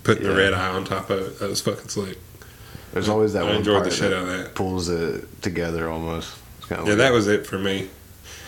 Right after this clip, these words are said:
Speaker 1: And then, uh, the whiskers ended up looking really nice, which I was proud of.
Speaker 2: Yeah, yeah, they did look good.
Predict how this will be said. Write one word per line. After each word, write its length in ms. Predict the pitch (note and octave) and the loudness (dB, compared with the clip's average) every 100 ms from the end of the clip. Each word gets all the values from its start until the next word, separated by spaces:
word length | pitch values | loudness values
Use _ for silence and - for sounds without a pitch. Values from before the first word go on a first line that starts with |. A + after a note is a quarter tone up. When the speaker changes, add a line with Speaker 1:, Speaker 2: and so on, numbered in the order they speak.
| - - | -14 -4
Speaker 1:
And 200 | G#2+ G#2+ | 0 2
then, 360 | G#2 G#2+ G#2 - G2+ | 4 2 0 -4 -4
uh, 280 | G2 G2 - - - - | -2 -2 -4 -10 -16 -12
the 120 | A#2 A2+ | 2 6
whiskers 480 | C#3+ E3+ C3 G2+ | 8 8 6 4
ended 200 | G2+ G2 | 2 2
up 160 | F#2+ - | -2 0
looking 380 | G2+ - F#2 F2+ - - - - - | -2 -2 -8 -10 -14 -20 -20 -20 2
really 200 | A2 F#2 | 4 4
nice, 320 | F#2 E2+ - | 0 -4 -4
which 140 | - | -4
I 80 | F2+ | -6
was 120 | F2 | -6
proud 240 | E2 - - | -6 -8 -6
of. 120 | - | -2
Speaker 2:
Yeah, 320 | E2+ D#2+ E2 D#2+ - - | -2 -2 -4 -8 -14 -8
yeah, 120 | D2+ | -4
they 140 | D#2+ D#2+ | -2 -2
did 220 | E2 D#2+ | -2 -2
look 180 | E2 D2 | -2 -2
good. 240 | E2 D#2+ | -4 -6